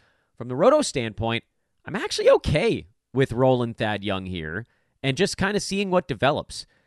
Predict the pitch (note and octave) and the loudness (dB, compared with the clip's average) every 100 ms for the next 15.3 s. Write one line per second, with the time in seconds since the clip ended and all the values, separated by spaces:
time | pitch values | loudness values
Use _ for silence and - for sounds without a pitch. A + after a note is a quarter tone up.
0 | _ _ - D3+ - D#3+ D#3 C3 - - | _ _ -2 0 4 6 6 2 -6 -10
1 | _ _ _ _ _ _ _ _ _ _ | _ _ _ _ _ _ _ _ _ _
2 | _ C#3 A3+ G#3+ G3 F3 D#3 C#3 D3 C#3+ | _ 2 6 6 6 6 4 2 0 -4
3 | A#2+ B2+ C3 B2+ A#2 - - - _ - | -6 -2 0 0 -4 -6 -8 -12 _ -8
4 | G2+ F3 - D#3 G#2 G#2+ - F#2 - - | -6 -4 -2 0 0 -2 -2 -8 -10 -8
5 | A2+ F2+ A2+ - F2+ - - - D#3 F#3 | -6 -4 -6 -6 -12 -14 -16 -4 -2 -2
6 | B2+ G2+ G2 F#2 - - - F3 A#2+ - | -4 -4 -6 -6 -8 -6 0 0 0 -4
7 | - - - - D#3 E3 D2+ C#2 F2+ - | -6 -10 -6 -2 -2 -4 -10 -18 -20 -4
8 | A2 E2+ E2 D2+ E2 B1+ G2 - - _ | -4 -2 -6 -8 -10 -8 -10 -12 -18 _
9 | _ _ _ _ D#3+ D#3+ D3 C#3+ B2 - | _ _ _ _ -2 2 2 2 -2 0
10 | - D3 C#3 - A2+ G2 G#2 A2+ G#2+ G2 | 0 2 2 0 -2 -2 -4 -4 -4 -6
11 | - A#2 A2+ G2 - - B2+ G#2+ G#2+ - | -2 -2 -2 -4 -6 -2 0 0 -2 -4
12 | G2+ F#2+ - - - - D#3+ D3 G#2 F#2 | -6 -8 -12 -14 -4 4 4 4 2 -2
13 | A#2 G#2 F#2 F2 - F2 E2+ F2+ E2+ G#2 | -4 -4 -4 -4 -6 -8 -4 -4 -2 -4
14 | - - F#2+ - A2 G2+ F#2+ F2+ E2 F#2 | -6 -6 -6 -4 -4 -2 -4 -6 -6 -4
15 | F#2 D#2 | -4 -6